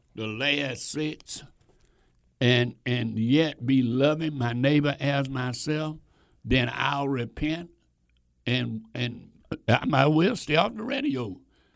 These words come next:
uh, and, and, and just stay home, because some way, somehow I've been deceived. And maybe,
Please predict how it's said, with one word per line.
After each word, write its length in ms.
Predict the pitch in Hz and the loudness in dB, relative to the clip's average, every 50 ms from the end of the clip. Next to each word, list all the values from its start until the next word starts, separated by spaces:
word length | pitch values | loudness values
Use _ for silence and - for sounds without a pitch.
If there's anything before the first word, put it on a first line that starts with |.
| _ _ _ _ | _ _ _ _
uh, 180 | - 110 107 - - | -4 -4 -4 -4 -4
and, 180 | - 120 - - | -4 -4 -4 -4
and, 220 | - 127 127 117 - | -4 -4 -4 -4 -4
and 340 | - 131 120 117 - - - | -2 -2 -2 -2 -4 -8 -2
just 220 | - 139 135 - | 0 0 0 0
stay 200 | - - 165 170 | -2 -2 -2 -2
home, 420 | 180 175 180 202 208 - 113 104 98 | 0 0 0 0 0 -2 -6 -6 -8
because 440 | 101 104 104 127 127 123 110 101 95 - _ _ _ _ _ | -10 -4 0 2 2 2 0 -2 -6 -12 _ _ _ _ _
some 440 | _ - - - - 165 190 214 226 | _ -12 -4 0 2 4 4 2 0
way, 400 | 208 175 139 135 127 123 135 143 - - _ _ _ _ _ _ _ _ | -2 0 2 2 2 2 -2 -4 -10 -14 _ _ _ _ _ _ _ _
somehow 800 | - - 160 175 220 226 180 143 135 156 147 147 147 156 - - - | -4 -2 0 0 0 -2 -2 -2 -2 0 0 -2 -2 -6 -8 -8 -6
I've 240 | 151 170 240 285 | -6 -4 -4 -4
been 240 | - 160 143 135 117 | -4 -4 -4 -4 -4
deceived. 560 | 113 110 95 - - - 101 98 - - - - - - _ _ _ _ _ _ _ - | -4 -4 -4 -6 -6 -6 -6 -6 -8 -12 -16 -20 -20 -20 _ _ _ _ _ _ _ 0
And 220 | 131 127 127 120 | 0 0 0 0
maybe, 420 | 123 131 151 170 170 180 170 - | 2 4 4 4 4 2 0 -2